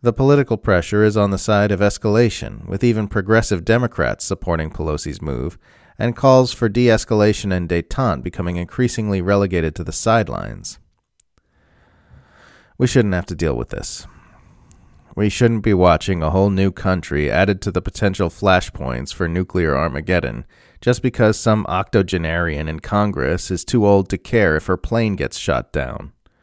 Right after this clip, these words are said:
We shouldn't be risking another deadly conflict which stands to benefit no ordinary person over what amounts to nothing more than petty egoic chest-pounding. We shouldn't have to hope that the world's most powerful people don't take some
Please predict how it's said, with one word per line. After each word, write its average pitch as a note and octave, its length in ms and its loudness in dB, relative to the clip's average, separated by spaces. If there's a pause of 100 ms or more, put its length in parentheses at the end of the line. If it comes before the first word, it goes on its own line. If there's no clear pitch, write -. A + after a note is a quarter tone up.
(720)
We C#3 140 6
shouldn't D3+ 320 2
be C3+ 140 4
risking C3 480 4
another F#2 280 2
deadly G2+ 460 2
conflict G2 720 -2
which F#2+ 200 -4
stands G2 380 0
to G2+ 60 -10
benefit F#2 460 2
no G2+ 300 2
ordinary F2+ 560 2
person F#2 560 0
over F2+ 200 0
what G#2+ 160 4
amounts A#2 380 0
to A2+ 100 -4
nothing G#2 320 0
more D2+ 300 -2
than E2+ 180 -4
petty G#2+ 440 -2
egoic E2+ 460 -2
chest-pounding. C2 840 -4 (1900)
We A2 100 4
shouldn't A#2 320 2
have A2+ 140 0
to A#2+ 80 2
hope C3+ 320 4
that - 120 -4
the G2 80 -2
world's F#2+ 320 4
most F#2+ 320 0
powerful A2+ 460 4
people D2+ 440 -2
don't G2 300 0
take A2+ 240 -2
some A#2 240 -2